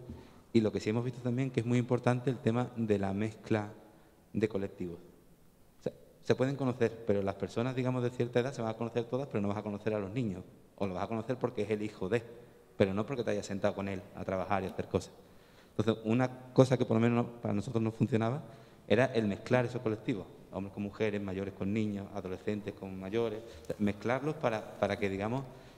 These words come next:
esa idea de "ya nos conocemos todos" se rompa, porque en realidad tú no conoces, no has hablado, no te has sentado nunca a hablar con el, el adolescente hijo de tal, conoces al padre y a toda su familia, pero no,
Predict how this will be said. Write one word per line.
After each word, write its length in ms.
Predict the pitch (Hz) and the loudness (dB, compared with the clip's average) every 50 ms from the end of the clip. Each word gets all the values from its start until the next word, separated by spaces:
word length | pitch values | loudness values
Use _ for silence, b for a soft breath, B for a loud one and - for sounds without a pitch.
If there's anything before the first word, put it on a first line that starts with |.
| B B | B B
esa 240 | - 120 120 - 127 | 4 4 4 6 2
idea 180 | 127 131 135 120 | 2 4 2 2
de 100 | 107 104 | 4 2
"ya 100 | 107 107 | 4 2
nos 100 | 117 120 | 2 2
conocemos 400 | - 131 127 127 127 123 123 127 | 2 -2 0 2 0 0 0 -2
todos" 260 | - 139 143 156 160 - - - - - - - | -2 -2 -2 -2 -4 -6 -12 -16 -18 -20 -20 -8
se 160 | - - 101 | -2 -2 0
rompa, 320 | 101 135 151 - - - - - - | 0 0 -2 -2 -8 -12 -12 -14 -12
porque 200 | - 95 - 98 | -12 -8 -8 -6
en 60 | 92 | -6
realidad 260 | 92 90 90 95 113 - | -4 -4 -4 -4 -4 -2
tú 80 | - 139 | -2 0
no 140 | 131 120 - | 0 0 0
conoces, 320 | 107 104 110 110 - 104 | 0 -2 -2 -2 -2 -2
no 80 | 101 107 | -2 2
has 60 | 98 | 2
hablado, 300 | 117 117 113 120 117 - | 2 2 2 0 2 2
no 120 | 113 120 | 2 2
te 60 | 110 113 | 2 2
has 60 | 113 | 0
sentado 240 | 127 113 - 117 117 | 0 0 2 2 4
nunca 320 | 120 117 117 107 - 110 | 4 2 0 2 4 2
a 40 | 110 | 4
hablar 220 | 110 107 107 107 - | 4 2 -2 0 0
con 180 | 113 104 104 | -2 0 0
el, 200 | 104 101 101 - | -2 -2 -2 -2
el 160 | 107 104 104 | -2 -2 -2
adolescente 920 | 104 101 104 104 98 - - 110 110 107 - 107 104 107 107 101 107 110 - 110 | 0 0 0 -2 -2 0 0 0 0 0 0 0 0 0 0 0 -2 -2 -2 -4
hijo 260 | 113 - - 107 101 | -4 -2 0 -2 0
de 160 | 101 101 98 | 0 0 -4
tal, 420 | 101 - 92 92 104 101 - - - - | -2 -4 -4 -4 -4 -12 -16 -16 -6 -4
conoces 260 | 95 101 - 131 117 | -4 -2 -2 -2 -2
al 180 | 117 107 - | -2 -4 -2
padre 280 | - 110 123 127 120 113 | -2 -2 -2 0 0 0
y 40 | 107 | -2
a 60 | 101 | 0
toda 120 | - 110 | -2 -4
su 100 | 101 - | -6 -6
familia, 400 | 107 - 110 107 117 107 101 101 | -6 -4 0 2 2 2 2 4
pero 180 | 101 107 107 110 | 2 4 4 6
no, 140 | 139 139 | 6 6